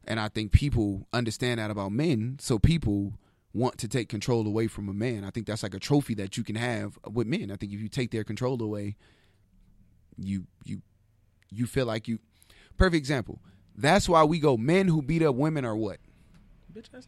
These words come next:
Speaker 2: niggas.
Speaker 1: 'Cause there's no power. There's no power in controlling a woman. If you can control a man, that's power. In the, and I'm not saying that's right, but what I'm saying is subconsciously, we fail to realize that controlling a man is what we all consider power.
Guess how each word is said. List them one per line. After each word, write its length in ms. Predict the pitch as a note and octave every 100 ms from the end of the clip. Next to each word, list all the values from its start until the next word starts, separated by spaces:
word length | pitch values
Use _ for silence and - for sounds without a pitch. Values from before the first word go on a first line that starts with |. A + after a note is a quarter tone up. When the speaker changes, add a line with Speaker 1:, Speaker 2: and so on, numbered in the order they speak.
| _
Speaker 2:
niggas. 140 | A#2+ - -
Speaker 1:
'Cause 160 | B2
there's 160 | G#2+ G2+
no 540 | G#2 B2+ C#3 C3+ C3 -
power. 480 | - C3+ A#2+ G2 D#2+ - - -
There's 240 | A#2+ G#2+
no 300 | A#2+ B2+ B2+
power 400 | - C3 B2 A2
in 200 | - A#2
controlling 500 | A2+ G2 A2 G2+ F#2+
a 40 | F#2
woman. 300 | E2 G1+ - - - - _ _ _ _ -
If 80 | B2+
you 60 |
can 60 | F#3
control 320 | E3+ F3+ F#3
a 40 | D#3
man, 220 | E3+ A#2+
that's 200 | A2+ -
power. 360 | A#2 C#2+ - _ _ _ _ _ _ _ -
In 140 | G3
the, 100 | F#3+
and 240 | D#3+ D3+
I'm 100 | E3+
not 120 | F#3+ D#3
saying 220 | G3 D#3
that's 180 | A#2 G#2
right, 380 | G#2+ F3 D#4 - _ _ _ _ _
but 80 | C#3
what 160 | D3+
I'm 100 | C3+
saying 320 | B2+ E3 E3 D3+
is 300 | C#3 B2+ - _ _ _ _ -
subconsciously, 760 | - D3+ - G#3 G3+ D3+ B2
we 180 | A2+ F3+
fail 240 | G3+ G3 E3+
to 60 |
realize 420 | E3 G3 D3+ B2
that 160 | B2 A2
controlling 640 | A#2+ G#2+ E3 F3 E3+ D3
a 80 | G2+
man 400 | A#2+ E3+ B2+ G#2
is 120 | A#2+
what 120 | C3
we 100 | C3
all 140 | C3+ B2+
consider 240 | - C3+
power. 340 | A#2 D3 F2+